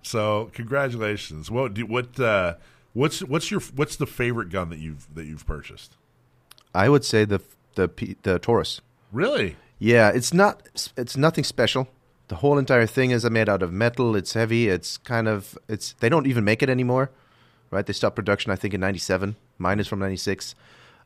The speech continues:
Speaker 2: uh, but it's purely sentimental
Speaker 1: Oh,
Speaker 2: because
Speaker 1: okay,
Speaker 2: it's the
Speaker 1: yeah.
Speaker 2: first one I got.
Speaker 1: Sure.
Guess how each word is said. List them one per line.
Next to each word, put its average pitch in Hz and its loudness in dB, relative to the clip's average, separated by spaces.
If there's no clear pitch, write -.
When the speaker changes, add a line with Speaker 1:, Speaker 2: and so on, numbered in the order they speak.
Speaker 2:
uh, 101 4
but 110 4
it's 110 2
purely 139 2
sentimental 87 -2
Speaker 1:
Oh, 95 -4
Speaker 2:
because 95 2
Speaker 1:
okay, - -4
Speaker 2:
it's - -6
the - -10
Speaker 1:
yeah. 90 -10
Speaker 2:
first 104 2
one 98 0
I 87 -2
got. 80 -6
Speaker 1:
Sure. 123 -6